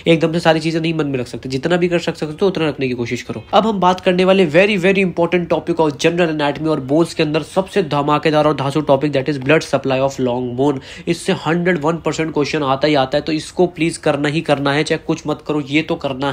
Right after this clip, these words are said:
है, blood supply of long bone। ये basically बीडीसी की पेजेस हैं, नहीं मैंने स्पेसिफिकली खुद से हाईलाइट करी थी और कुछ मेरी एक्स्ट्रा चीज़ें जो लिख रखी थी अपनी बुक में, मैंने वही यहाँ पे फोटो लगाने की कोशिश करी, जिससे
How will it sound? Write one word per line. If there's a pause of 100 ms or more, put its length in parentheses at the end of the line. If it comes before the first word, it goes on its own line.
है, (300)
blood
supply
of
long
bone।
ये
basically
बीडीसी
की
पेजेस
हैं,
नहीं
मैंने
स्पेसिफिकली
खुद
से
हाईलाइट
करी
थी
और
कुछ
मेरी
एक्स्ट्रा
चीज़ें
जो
लिख
रखी
थी
अपनी
बुक
में,
मैंने
वही
यहाँ
पे
फोटो
लगाने
की
कोशिश
करी,
जिससे